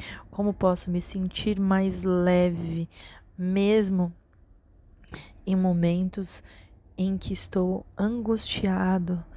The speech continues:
mesmo em momentos onde estou extremamente ansioso e cheio de trabalho?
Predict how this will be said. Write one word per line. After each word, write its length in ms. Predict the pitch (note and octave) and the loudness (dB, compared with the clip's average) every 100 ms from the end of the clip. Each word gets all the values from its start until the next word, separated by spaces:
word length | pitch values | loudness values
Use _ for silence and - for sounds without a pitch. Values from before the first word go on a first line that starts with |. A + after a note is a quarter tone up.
| - - - - - | -20 -20 -20 -20 -8
mesmo 440 | G3 G#3 A#3+ G#3+ G#3+ | 0 4 4 4 0
em 100 | G3+ | 2
momentos 720 | F#3+ F#3 F#3 G3 G#3 G#3 F#3 | 2 4 4 2 0 -4 0
onde 300 | F#3+ F#3+ F#3 | 0 0 -2
estou 360 | F#3 - F#3+ | -6 -6 -2
extremamente 960 | F#3 - G3+ A3 B3+ B3+ A3+ G#3 G#3 - | -2 -6 -6 -4 -4 -4 -2 -2 -4 -4
ansioso 760 | G#3 G3 - G3 G3 A3 G#3 G3+ | -4 -4 -2 0 2 2 2 -2
e 40 | |
cheio 400 | F#3 A3 G3+ A#3 | -4 -2 0 -2
de 140 | A3+ | -4
trabalho? 640 | G3 G3+ F3+ F3+ F#3 F#3 | -6 -6 -4 -2 0 -2